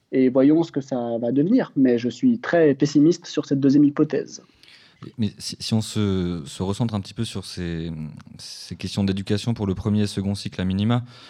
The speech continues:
Speaker 2: euh, aujourd'hui le, le débat politique français est quand même largement traversé par ces préoccupations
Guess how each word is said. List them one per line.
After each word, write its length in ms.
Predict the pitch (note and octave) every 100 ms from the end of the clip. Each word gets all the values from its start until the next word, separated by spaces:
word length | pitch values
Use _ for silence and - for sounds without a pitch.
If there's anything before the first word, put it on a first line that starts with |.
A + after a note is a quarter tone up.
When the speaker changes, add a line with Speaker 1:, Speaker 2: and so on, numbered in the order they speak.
| _ F2
Speaker 2:
euh, 160 | F2 E2+
aujourd'hui 320 | F#2 G2 G#2+
le, 160 | G2+ F2+ D#2+
le 100 | F2
débat 600 | F2 F2+ F2+ F2 E2 E2 D#2+ -
politique 280 | - E2 F2+
français 540 | - F#2+ - A2+ A2
est 40 | F2
quand 160 | -
même 220 | F2+ F2+ E2
largement 420 | F2+ F#2 F#2+ G2+
traversé 400 | - F#2 F2 -
par 140 | - F#2+
ces 120 | -
préoccupations 800 | - F2+ - F2+ F2 - G#2+